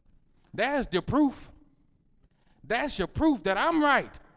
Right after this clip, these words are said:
And when it's all said and done, I'ma have over half of mankind in hell with me. What more proof do you need?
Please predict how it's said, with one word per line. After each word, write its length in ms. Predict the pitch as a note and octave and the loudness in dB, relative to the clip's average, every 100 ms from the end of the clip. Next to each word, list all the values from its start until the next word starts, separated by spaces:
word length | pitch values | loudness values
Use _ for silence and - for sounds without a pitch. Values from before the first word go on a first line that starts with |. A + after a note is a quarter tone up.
| _ _ _ - - - _ - | _ _ _ -20 -20 -20 _ -10
And 120 | B2+ | -4
when 100 | C#3 | -2
it's 120 | C3 | -2
all 240 | F3+ G3 G3 | 0 0 0
said 260 | G#3+ G3+ | -2 -2
and 80 | F#3 | 0
done, 180 | G3+ G#3+ | 0 0
I'ma 220 | G3+ F#3 | 0 0
have 280 | F3 F#3+ F3 | 2 0 0
over 380 | F3 G#3+ F#3+ F#3+ - - - | 4 4 4 2 0 -14 -4
half 400 | A#3+ C4 C4 A3 | 0 2 2 2
of 100 | A3 | 2
mankind 800 | A#3+ A#3+ A#3 A#3+ A#3 G3 F#3+ - - | 4 2 0 -2 0 0 -2 -6 -6
in 180 | F3 F3 | 0 2
hell 440 | D#3+ A#3+ A#3 A#3 | 4 4 6 4
with 180 | G#3 A3+ | 4 2
me. 360 | G3+ B3+ E3+ - - - _ _ _ _ _ _ _ _ _ _ _ _ _ _ _ _ _ | 6 4 2 -6 -20 -20 _ _ _ _ _ _ _ _ _ _ _ _ _ _ _ _ _
What 200 | F3 A#3+ | 4 4
more 240 | G3+ C4 A#3 | 6 6 6
proof 320 | G#3 A3+ D3 | 4 0 0
do 80 | F3 | -4
you 160 | E3+ | -2
need? 400 | E3 D3 F#2 D#2 | -2 -2 -6 -14